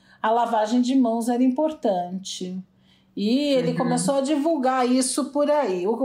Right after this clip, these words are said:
Speaker 1: o que é triste também dessa história é que ele ficou meio, sei lá, com mania de, dessa história de lavar a mão, numa época onde o pessoal tinha até medo de tanta lavagem de mão. Isso foi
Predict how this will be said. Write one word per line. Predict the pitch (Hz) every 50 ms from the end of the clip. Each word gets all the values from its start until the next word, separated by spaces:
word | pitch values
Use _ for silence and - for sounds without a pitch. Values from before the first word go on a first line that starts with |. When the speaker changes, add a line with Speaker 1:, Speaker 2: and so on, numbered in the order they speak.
| 269 285 285
Speaker 1:
o | 277
que | - 339
é | 330
triste | 320 - 311 294 330 349 - - 311 285
também | - 277 269 240 247 254 262 269 269 262 247 233 214 202 - -
dessa | 190 185 233 240 247 247 - 214
história | 202 - - - 240 233 254 285 311 330 311 285 233 202 202 196 196 202 208 208 - - - - - - - _
é | - 220 226
que | 220 - 285
ele | 285 285 269 254 226 220 233 214
ficou | - - - 294
meio, | 277 285 294 302 302 302 311 302 302 294 285 285 277 269 254 247 233 226 214 208 190 180 175 170 180 180 -
sei | - - 440
lá, | 311 190 170
com | - - - 233
mania | 240 247 247 240 233 247 254 262 269 269 240 214 202 190
de, | 180 175 170 190 202 202
dessa | 190 208 202 208 -
história | - - 233 220 208 208
de | 190 190 208
lavar | 208 202 196 185 202 202 202 202
a | 202
mão, | 208 226 247 269 269 - - - - - _
numa | 226 254 269 277 285 277 262 262
época | 254 247 240 240 240 - 226 214 - 233 214 208
onde | 208 208 214 214 214 202 208
o | 202
pessoal | 208 226 220 - 233 226
tinha | 220 - 247 240
até | - 294 285
medo | 262 247 240 240 262 294 311 254 214 220
de | 202 202 208
tanta | 208 240 233 233 247 233
lavagem | 214 214 202 190 208 208 208 214 208 214 208
de | 196 196 202
mão. | 196 196 196 233 262 269
Isso | 226 - - -
foi | - 208 202 202 202 202